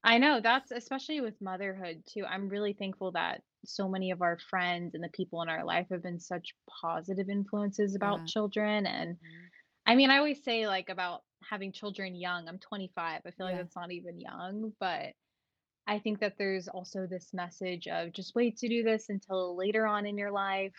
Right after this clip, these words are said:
Speaker 1: when," which that's fine. I think everyone's story is totally different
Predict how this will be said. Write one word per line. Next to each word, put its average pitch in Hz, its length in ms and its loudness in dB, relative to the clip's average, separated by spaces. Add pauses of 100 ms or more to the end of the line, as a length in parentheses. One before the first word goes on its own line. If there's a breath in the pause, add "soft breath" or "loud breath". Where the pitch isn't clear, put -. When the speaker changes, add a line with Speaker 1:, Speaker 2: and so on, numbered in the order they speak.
Speaker 1:
when," 175 300 -2
which 277 220 2
that's 247 300 4
fine. 214 240 4
I 196 40 -4
think 196 180 -6
everyone's 190 360 -4
story 185 340 -4
is - 260 -18
totally 175 360 -10
different 180 460 -4